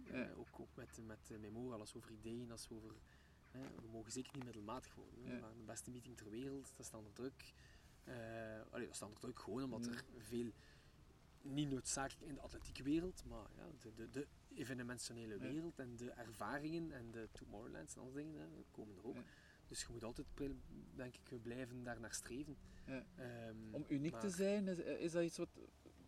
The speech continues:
Speaker 2: Ja,
Speaker 1: wat
Speaker 2: om
Speaker 1: dat
Speaker 2: uniek,
Speaker 1: ook in je
Speaker 2: om, om uniek te zijn en om, om, om een ervaring te creëren, ehm, dat de mensen van terugkomen die zeggen, "Wauw,
Speaker 1: Ja.
Speaker 2: ja, yes."
Speaker 1: Ja.
Speaker 2: Ja, dat, eh, dat,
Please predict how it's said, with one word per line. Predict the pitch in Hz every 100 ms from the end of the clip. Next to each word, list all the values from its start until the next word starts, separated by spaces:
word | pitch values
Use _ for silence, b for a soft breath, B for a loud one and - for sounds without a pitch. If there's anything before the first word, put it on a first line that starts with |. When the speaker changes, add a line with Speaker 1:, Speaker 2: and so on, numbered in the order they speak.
| -
Speaker 2:
Ja, | 160
Speaker 1:
wat | 139
Speaker 2:
om | 151
Speaker 1:
dat | 135 165
Speaker 2:
uniek, | 165
Speaker 1:
ook |
in | 185
je | 175 165
Speaker 2:
om, | 160 160
om | 143
uniek | 143
te | -
zijn | 175 208
en | 190
om, | 143
om, | 143 139 151
om | 147 127 127
een | 127
ervaring | 123 - 127 143 139
te | -
creëren, | - 127 160 175 175 B B B B B -
ehm, | 139 127 127 123 120 117 117 113 117
dat | 120
de | 117
mensen | 123 131 123
van | 117
terugkomen | - 127 - 170
die | 143
zeggen, | 123 117 117
"Wauw, | 110 110 -
Speaker 1:
Ja. | 107 110
Speaker 2:
ja, | 110 113 -
yes." | 139 - -
Speaker 1:
Ja. | 120 113 - - - -
Speaker 2:
Ja, | - 151 135
dat, | 123
eh, | 113 110 107 110 113
dat, | -